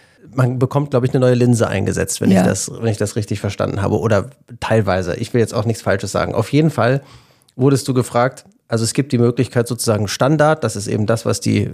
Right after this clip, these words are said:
Speaker 1: Krankenkasse bezahlt oder sich beteiligt. Und dann gibt es auch noch, sagen wir mal, sowas wie so eine Luxusausführung, kostet irgendwie siebzig Euro extra, muss man dann aber <laughs> alleine
Speaker 2: Nein,
Speaker 1: bezahlen.
Speaker 2: Tim, das stimmt nicht.
Speaker 1: Was?
Speaker 2: Wenn du eine andere Linse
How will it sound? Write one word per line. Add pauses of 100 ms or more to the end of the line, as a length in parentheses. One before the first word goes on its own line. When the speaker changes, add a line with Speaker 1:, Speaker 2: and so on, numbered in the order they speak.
(100)
Speaker 1:
Krankenkasse
bezahlt
oder
sich
beteiligt.
Und
dann
gibt
es
auch
noch,
sagen
wir
mal,
sowas
wie
so
eine
Luxusausführung,
kostet
irgendwie
siebzig
Euro
extra, (380)
muss
man
dann
aber (340)
<laughs>
alleine
Speaker 2:
Nein,
Speaker 1:
bezahlen.
Speaker 2:
Tim,
das
stimmt
nicht.
Speaker 1:
Was?
Speaker 2:
Wenn
du
eine
andere
Linse